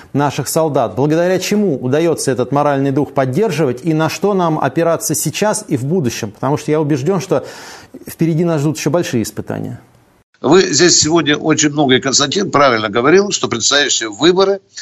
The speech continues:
Speaker 2: э, пятая колонна будет на максимальную катушку использовать для того, чтобы разрушить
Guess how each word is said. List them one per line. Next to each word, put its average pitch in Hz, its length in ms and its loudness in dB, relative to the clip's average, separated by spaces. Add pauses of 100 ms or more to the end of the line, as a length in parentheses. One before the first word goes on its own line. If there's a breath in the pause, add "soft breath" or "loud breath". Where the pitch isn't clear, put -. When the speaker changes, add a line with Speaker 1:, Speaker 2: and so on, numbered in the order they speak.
(320 loud breath)
Speaker 2:
э, 110 580 0 (140)
пятая 151 340 -2
колонна 156 480 -6
будет 127 440 -6
на 139 200 -2
максимальную 110 640 -2
катушку 175 600 -4
использовать 160 680 -2
для 113 120 -4
того, 139 240 -2
чтобы 151 300 0
разрушить 117 600 -4